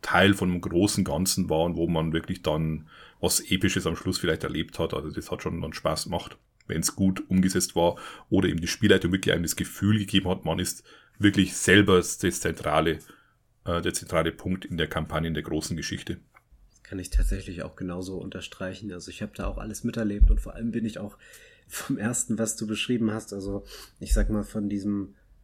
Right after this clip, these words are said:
Speaker 2: Railroading durch die Geschichte der N S Cs, ähm, da bin ich auch am Anfang meines Rollenspielerdaseins sehr schuldig gewesen, ähm,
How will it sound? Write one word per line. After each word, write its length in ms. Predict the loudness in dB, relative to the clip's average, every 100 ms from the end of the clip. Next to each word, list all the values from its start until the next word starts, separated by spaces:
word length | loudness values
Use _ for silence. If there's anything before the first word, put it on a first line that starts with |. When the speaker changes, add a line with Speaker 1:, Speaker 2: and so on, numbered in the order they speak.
| _ -2
Speaker 2:
Railroading 1000 | 0 0 -2 -2 -2 0 0 2 2 0
durch 240 | -2 -6
die 180 | -6 -4
Geschichte 480 | -2 0 0 0 -4
der 140 | -4 2
N 100 | 4
S 240 | 4 0
Cs, 340 | -2 -2 -6 -8
ähm, 400 | -4 -2 -2 -4 -20 -20 _ _ _
da 100 | -4
bin 140 | 4 4
ich 160 | 4
auch 280 | 2 -4 -10 -18 -20 -8
am 160 | -6
Anfang 360 | 0 0 2 0
meines 520 | 0 -2 0 -4 2 6
Rollenspielerdaseins 1080 | 6 6 0 -2 -2 -2 -4 -4 -6 -8 -2
sehr 240 | 0 0
schuldig 520 | 2 0 0 -2 -6
gewesen, 520 | -6 -4 -4 0 -2 -2
ähm, 200 | -4